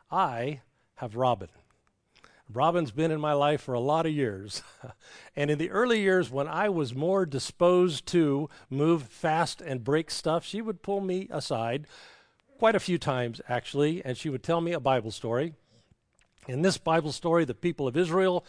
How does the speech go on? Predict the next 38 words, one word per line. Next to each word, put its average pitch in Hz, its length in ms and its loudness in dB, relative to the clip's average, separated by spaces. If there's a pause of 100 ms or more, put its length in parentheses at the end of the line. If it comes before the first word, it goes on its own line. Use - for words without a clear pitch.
(280)
were 135 120 0
making 170 360 0
their 156 160 4
way 165 220 4
from 120 320 -6
Egypt 190 600 -2
through 226 380 -2
the 202 80 2
wilderness 175 640 4
on 160 240 -2
their 165 160 2
way 156 220 2
to 139 120 -8
Canaan, 160 540 0 (300)
and 139 100 -2
it 131 140 -4
took 175 180 0
a 123 60 -4
long, 147 720 0
long 131 420 0
time 113 500 -2
because 131 380 0
not 165 220 2
only 190 260 2
were 147 140 0
they 175 180 2
getting 165 380 0
out 175 260 -2
of 170 160 -4
slavery, 214 580 0 (280)
but 143 80 -6
they 165 120 4
were 160 140 2
also 170 260 2
getting 151 400 -4
the 156 120 0
slavery 156 600 -2
excised 139 640 -4